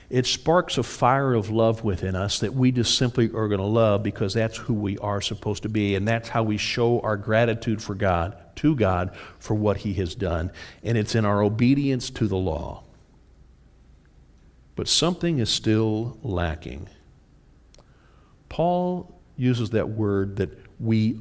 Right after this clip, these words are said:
owe this debt, not only to God, but to our fellow human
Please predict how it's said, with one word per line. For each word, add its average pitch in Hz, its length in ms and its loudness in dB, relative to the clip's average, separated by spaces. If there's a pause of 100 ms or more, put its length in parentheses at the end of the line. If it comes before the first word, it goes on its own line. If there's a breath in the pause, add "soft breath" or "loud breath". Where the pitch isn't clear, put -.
(100)
owe 85 800 0 (420 loud breath)
this 107 380 0
debt, 85 420 -6 (960 soft breath)
not 113 340 2
only 170 640 2 (140)
to 107 160 0
God, 95 640 0 (1080 soft breath)
but 123 400 2
to 123 180 2
our 113 120 4
fellow 110 560 2
human 95 720 -4